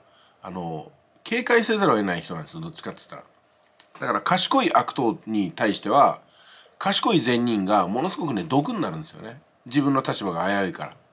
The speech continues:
でも、うん、あまり賢くない人が権限を持っていると、扱いやすいんですよね、これが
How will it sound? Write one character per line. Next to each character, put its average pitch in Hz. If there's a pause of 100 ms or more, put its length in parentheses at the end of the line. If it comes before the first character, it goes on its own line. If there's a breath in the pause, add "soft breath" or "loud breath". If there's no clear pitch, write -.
(560 soft breath)
で 165
も、 147 (560)
う 120
ん、 101 (240)
あ 214
ま 269
り -
賢 247
く 311
な 165
い 117
人 -
が 127
権 127
限 113
を 90
持 95
っ 82
て -
い 82
る 92
と、 - (220)
扱 175
い 190
や 190
す 185
い 147
ん 107
で -
す -
よ -
ね、 117
こ -
れ -
が -